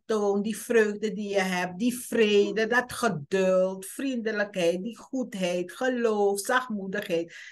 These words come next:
zelfbeheersing. Daaraan gaat men je, je, men zegt, de boom herken je aan de vruchten. Nou, de Bijbel zegt, de boom herken je aan de vruchten.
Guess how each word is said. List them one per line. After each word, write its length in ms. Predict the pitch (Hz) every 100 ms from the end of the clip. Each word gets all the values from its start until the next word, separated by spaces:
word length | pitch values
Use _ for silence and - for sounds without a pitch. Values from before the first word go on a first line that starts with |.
| -
zelfbeheersing. 1500 | - - - 269 269 269 247 247 196 185 - 170 185 - - - - 330
Daaraan 840 | 185 233 240 254 262 - 226 233
gaat 300 | 226 202 202
men 220 | 196 185 175
je, 280 | 170 165 - _ _
je, 260 | - 233 -
men 200 | 220 240
zegt, 320 | 240 254 247 -
de 280 | - 190 202
boom 320 | 160 233 247
herken 600 | 254 214 208 208 208 202
je 240 | 202 208 208
aan 520 | - 180 175 175 185 - _ _ _
de 180 | - 170
vruchten. 580 | - 180 - - 160 -
Nou, 300 | - 180 117
de 120 | 170 185
Bijbel 380 | 214 214 226
zegt, 320 | 233 208 190 -
de 140 | 185
boom 300 | 185 180 180
herken 480 | 175 170 - 165 156
je 100 | 160
aan 260 | - 147
de 100 | 151
vruchten. 720 | 147 - 139 131 - - -